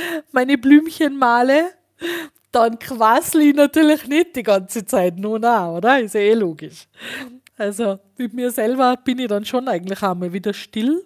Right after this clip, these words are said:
sozusagen. Und von daher werde ich mich jetzt, äh, darauf konzentrieren, dass ich euch schon ein bisschen was auch erzähle dabei. Da haben wir so einen ganz kleinen Stitzi, der so quasi,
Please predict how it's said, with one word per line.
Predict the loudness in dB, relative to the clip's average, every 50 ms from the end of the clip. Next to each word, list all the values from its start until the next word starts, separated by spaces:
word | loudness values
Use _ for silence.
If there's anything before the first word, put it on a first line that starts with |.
| _ _ _
sozusagen. | _ -18 -16 -16 -16 -14 -14 -16 -10 -6 -6 -6 -6 -8 -12 -20 _ _ _ _ _ -20 -20 -20 -20 -20 -20 _ _ _
Und | -18 -18 -10
von | -8 -6 -6 -2
daher | 0 0 2 2 2 2 0 0 0 -4 _ _ _ _ _ _ _ _ _ _ _ _ _ _ _ _ _ _ _ _ _ _ -18 -16 -6
werde | -2 0 2 2 2 0 0 -2
ich | -2 -4 -6 -8
mich | -10 -10 -8 -4
jetzt, | -4 -4 -4 -4 -8 -16 -18 -18 -20 _ _ _ _ _ _ _ _ _ _ _ _ _ _ _ _ _ _ _ _ _ -12
äh, | -8 -6 -4 -4 -4 -4 -6 -8 -10 -14 _ _ _ _ _ _ _ _ _ _ _ _ _ _
darauf | -2 2 4 4 4 2 2
konzentrieren, | -2 -4 -4 -4 -4 -8 -8 -8 -6 -4 -4 -2 -2
dass | -2 -4 -4 -2
ich | -2
euch | -4 -4 -6
schon | -8 -8 -8
ein | -6 -6
bisschen | -6 -6 -4 -4 -4
was | -4 -4 -4
auch | -4 -4 -4
erzähle | -4 -6 -6 -8 -8 -8 -8 -8 -8
dabei. | -8 -10 -10 -12 -14 -14 -16 -18 _ _ _ _ _ _ -20 -20 -20 _ _ _ _
Da | -8 -8 -6
haben | -6 -6
wir | -6 -6
so | -6 -6
einen | -6
ganz | -6 -6 -6 -8 -12
kleinen | -10 -8 -8 -8 -10
Stitzi, | -12 -16 _ -12 -12 -12 _ _ -12 -8 -6 -6 -6
der | -4 -6 -6 -6
so | -6 -10 -14
quasi, | -14 -10 -8 -8 -6 -6 -8 -10 -10